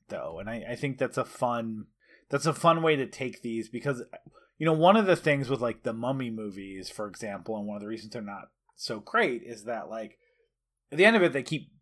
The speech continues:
defeating the mummy, and they just feel kind of, like, stayed. It's like, yeah, you're, you're doing the same thing with different sets of characters or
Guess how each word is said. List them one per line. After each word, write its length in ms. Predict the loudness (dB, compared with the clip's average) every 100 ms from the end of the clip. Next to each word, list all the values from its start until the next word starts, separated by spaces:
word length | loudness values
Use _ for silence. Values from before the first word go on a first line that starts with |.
| 2
defeating 600 | 2 2 0 0 0 -2
the 80 | -2
mummy, 500 | 2 2 0 -12 -14
and 80 | -10
they 100 | -4
just 240 | -4 -4
feel 400 | -2 6 8 6
kind 340 | 4 -2 -2 -2
of, 180 | -4
like, 460 | -4 -6 -6 -12 -20 _ _
stayed. 600 | -8 -4 -2 -2 -4 -14
It's 220 | -16 -10 -2
like, 300 | -2 0 4
yeah, 160 | 4
you're, 200 | 4 -2 -4
you're 240 | -4 -4
doing 340 | 2 4 4 2
the 80 |
same 320 | 2 2 0 -2
thing 220 | -4 -4
with 140 | -6
different 280 | -4 -4 -2
sets 220 | -2 -2
of 120 | -6
characters 680 | -2 -2 -2 -4 -6 -4 -6
or 200 | -8 -10